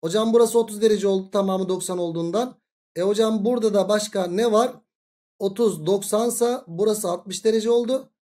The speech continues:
E sonra başka bir şey diyebilir miyiz? Tabii ki diyebiliriz. Buradaki çizdiğim yükseklik aynı zamanda tabanı iki eş parçaya bölüyordu ya. E burada da dik tabanı iki eş parçaya bölmüş oldu şuradaki üçgende arkadaşlar.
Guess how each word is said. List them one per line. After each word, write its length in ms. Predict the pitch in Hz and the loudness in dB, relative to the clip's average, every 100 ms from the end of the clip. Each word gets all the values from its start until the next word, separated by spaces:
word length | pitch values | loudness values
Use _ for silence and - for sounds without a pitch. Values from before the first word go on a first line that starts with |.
| _ | _
E 60 | 165 | -10
sonra 500 | - 226 254 247 220 | -4 2 2 2 2
başka 320 | 226 220 233 | 0 0 -4
bir 60 | 214 | -2
şey 220 | 220 208 | -2 -2
diyebilir 300 | 220 214 226 | -2 -2 -2
miyiz? 260 | 226 233 | -2 -2
Tabii 260 | 226 226 233 | -4 -4 -2
ki 100 | 208 | -2
diyebiliriz. 500 | 202 196 196 254 - _ _ _ | 0 0 -2 -4 -8 _ _ _
Buradaki 440 | 151 226 247 233 - | -6 -4 0 -2 -4
çizdiğim 420 | 208 196 226 220 | -10 -4 -2 0
yükseklik 720 | 208 - 208 214 214 208 - _ _ _ _ _ - | -2 -2 -2 -2 -8 -8 -18 _ _ _ _ _ -4
aynı 260 | 180 233 220 | -2 0 0
zamanda 420 | 226 220 214 214 | 0 0 -2 -2
tabanı 280 | 208 208 214 | 0 0 -2
iki 180 | 214 | -2
eş 160 | 214 214 | -4 -2
parçaya 440 | 202 202 208 208 | -2 0 0 0
bölüyordu 340 | 196 196 226 247 | 2 2 2 4
ya. 380 | 262 131 - _ _ _ | 2 0 -6 _ _ _
E 100 | 156 | -6
burada 280 | 220 254 254 | -4 0 2
da 280 | 190 135 131 | 2 -2 -2
dik 460 | 196 254 - - | 0 0 -4 -10
tabanı 300 | - 226 240 | -4 0 0
iki 160 | 240 240 | -2 -2
eş 160 | 233 220 | -4 0
parçaya 440 | 220 214 226 214 | 0 2 0 2
bölmüş 300 | 202 196 196 | 2 0 -2
oldu 440 | 190 185 190 170 - _ | -2 0 0 0 -8 _
şuradaki 640 | - - 233 226 208 208 190 | -14 -8 -4 0 0 0 -4
üçgende 500 | 190 - 180 175 165 | -6 -4 -4 -2 -2
arkadaşlar. 720 | 156 165 147 143 - 208 | -4 -4 -6 -8 -4 -6